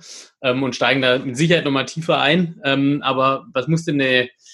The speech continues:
sagen, eine Softwarelösung können, um dieses, äh, Golden Record Prin-,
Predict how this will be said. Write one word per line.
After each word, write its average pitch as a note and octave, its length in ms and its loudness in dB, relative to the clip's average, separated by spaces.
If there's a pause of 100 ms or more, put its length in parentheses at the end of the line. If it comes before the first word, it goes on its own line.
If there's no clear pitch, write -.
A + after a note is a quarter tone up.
(140)
sagen, B2 300 0
eine B2 140 -2
Softwarelösung C3+ 580 0
können, C3 280 0
um A#2+ 120 -2
dieses, A#2+ 520 -4
äh, A#2+ 140 0
Golden A#2 280 -2
Record C#3 220 0
Prin-, C3+ 160 -8